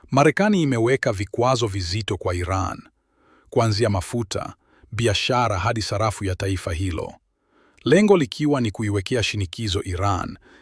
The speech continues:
iachane na mradi wake wa nyuklia, na pia kupunguza msaada wake kwa makundi ya upinzani dhidi ya Israel. Lakini swali ni, je,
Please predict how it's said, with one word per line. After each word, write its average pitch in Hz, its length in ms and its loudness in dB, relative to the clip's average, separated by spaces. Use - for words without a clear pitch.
iachane 165 500 2
na 151 120 2
mradi 107 280 0
wake 104 340 0
wa 90 120 -4
nyuklia, 98 640 -4
na 139 120 2
pia 190 260 4
kupunguza 127 580 -2
msaada 113 420 0
wake 107 360 0
kwa 98 140 -4
makundi 104 480 -2
ya 101 80 0
upinzani 98 600 -2
dhidi 92 360 -4
ya - 160 -4
Israel. 87 500 -4
Lakini 165 300 2
swali 131 380 0
ni, 95 360 -4
je, 117 320 -2